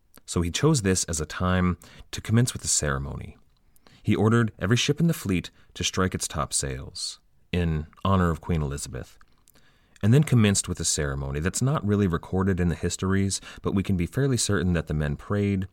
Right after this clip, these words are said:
and then what we know is that Francis Drake, to help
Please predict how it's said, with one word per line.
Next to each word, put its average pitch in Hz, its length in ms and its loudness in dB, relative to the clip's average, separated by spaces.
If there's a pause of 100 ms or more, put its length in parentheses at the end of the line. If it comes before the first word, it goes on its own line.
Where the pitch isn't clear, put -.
(280)
and 90 180 0
then 139 180 4
what 135 120 -4
we 101 140 4
know 76 400 0 (260)
is 87 140 -4
that - 100 -2
Francis 120 420 -2
Drake, 76 360 -4
to - 100 -6
help 92 240 -2